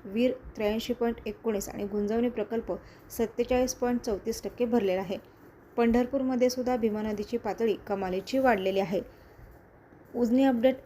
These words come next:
पाहण्यासाठी विठाई न्यूज चॅनलला लाईक करा, शेअर करा आणि सबस्क्राईब करा.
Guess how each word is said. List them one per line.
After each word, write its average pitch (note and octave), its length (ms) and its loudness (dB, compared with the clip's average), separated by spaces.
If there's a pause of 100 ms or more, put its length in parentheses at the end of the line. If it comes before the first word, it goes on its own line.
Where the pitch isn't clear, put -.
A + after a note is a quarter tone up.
(140)
पाहण्यासाठी A3 540 0
विठाई G#3 300 0
न्यूज A#3 180 2
चॅनलला A3 480 0 (100)
लाईक G#3+ 340 0
करा, G#3 160 0 (100)
शेअर A3+ 300 4
करा A3 220 0
आणि A#3+ 220 -2
सबस्क्राईब G3+ 400 -4
करा. - 220 -8